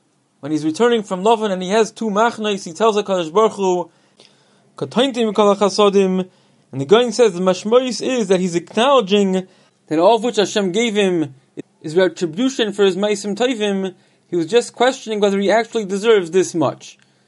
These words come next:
And the Gaon asks, "L'chera, it would have been a greater level of anova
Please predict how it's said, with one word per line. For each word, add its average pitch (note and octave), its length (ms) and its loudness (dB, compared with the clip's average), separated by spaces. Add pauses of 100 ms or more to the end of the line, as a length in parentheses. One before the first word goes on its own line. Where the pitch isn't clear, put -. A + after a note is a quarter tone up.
(560)
And D#3 100 -10
the D3+ 40 -8
Gaon A3+ 200 4
asks, G#3+ 560 0
"L'chera, B3 340 2
it G#3 100 4
would B3 100 2
have A3+ 120 2
been A3+ 120 2
a G#3+ 60 0
greater A3+ 360 2
level A3+ 320 4
of G3+ 120 4
anova G3 680 2